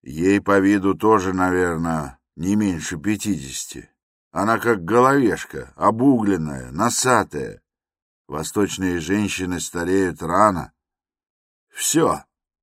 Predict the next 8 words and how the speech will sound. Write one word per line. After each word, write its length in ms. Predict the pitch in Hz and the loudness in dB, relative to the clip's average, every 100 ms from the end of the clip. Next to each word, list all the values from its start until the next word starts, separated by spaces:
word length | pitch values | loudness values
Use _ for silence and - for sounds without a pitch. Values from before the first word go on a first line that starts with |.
| _ - | _ -8
едем. 680 | 92 139 170 85 71 - _ _ _ _ _ _ _ _ _ _ _ | -4 2 4 4 -2 -14 _ _ _ _ _ _ _ _ _ _ _
Насчет 500 | 67 73 71 107 101 | -14 -12 -6 -2 -2
его 300 | 82 92 92 | 0 0 2
развода 640 | 92 85 78 117 135 87 76 | 2 0 -2 0 2 0 -2
она 180 | 80 87 | -4 -4
как-то 340 | 107 95 101 | -4 -2 -2
не 160 | 107 113 | -2 0
думала. 560 | 113 110 71 55 50 | 2 2 0 -8 -18